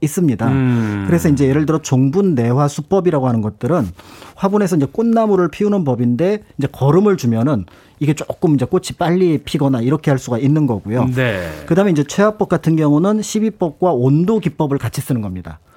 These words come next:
Speaker 2: 시비법과 온도 기법.
Speaker 1: 그래서 아까 같은 움집에 넣고 그다음에 이제 조금 비료를 넉넉하게 주면은 예를 들어 말똥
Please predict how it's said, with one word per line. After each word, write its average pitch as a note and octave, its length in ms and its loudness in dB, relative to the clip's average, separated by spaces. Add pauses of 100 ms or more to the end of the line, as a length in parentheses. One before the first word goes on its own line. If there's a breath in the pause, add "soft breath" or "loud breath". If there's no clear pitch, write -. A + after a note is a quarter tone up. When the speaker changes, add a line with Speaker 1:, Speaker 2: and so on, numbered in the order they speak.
Speaker 2:
시비법과 - 760 -10
온도 C3+ 260 2
기법. - 200 -8
Speaker 1:
그래서 D3+ 260 0
아까 D3 220 -2
같은 D3 200 0
움집에 D3 380 0
넣고 F#3 600 -2
그다음에 C3+ 360 0
이제 B2+ 220 0
조금 D#3+ 300 -6
비료를 D3+ 580 -2
넉넉하게 C#3 520 -2
주면은 G#2+ 360 -4
예를 B2+ 180 -2
들어 C3 140 -2
말똥 C3+ 500 -2